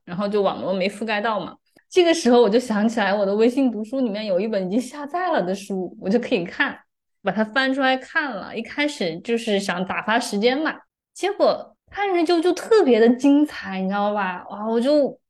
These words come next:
完全就，就停不下来。然后本来是为了打发时间的，结果假期还没度完呢，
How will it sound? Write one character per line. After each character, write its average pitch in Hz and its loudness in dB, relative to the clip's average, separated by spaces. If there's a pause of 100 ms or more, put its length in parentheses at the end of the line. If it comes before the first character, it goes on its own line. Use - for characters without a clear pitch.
(580)
完 208 2
全 302 2
就， 330 2
就 311 2
停 247 0
不 277 -2
下 294 0
来。 170 -2
然 185 -4
后 254 -2 (520)
本 208 0
来 190 0
是 349 0
为 330 4
了 277 4
打 202 -2
发 214 -4
时 202 -8
间 196 0
的， 185 0
结 226 2
果 233 2
假 254 0
期 247 -4
还 247 -4
没 233 -4
度 240 -4
完 180 -6
呢， 185 -6